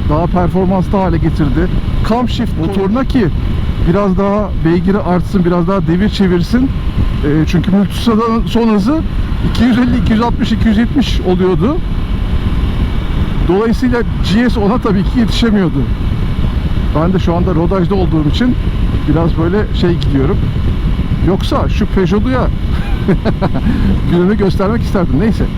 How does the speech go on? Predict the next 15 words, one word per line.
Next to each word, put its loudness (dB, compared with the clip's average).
İki -2
bin 2
on 2
senesinden 0
sonra 0
tabii 0
Multistrada 0
durmadı, 2
ilerledi. 0
Sonrasında 0
işte 0
ona 2
da 0
camshift 0
geldi. 0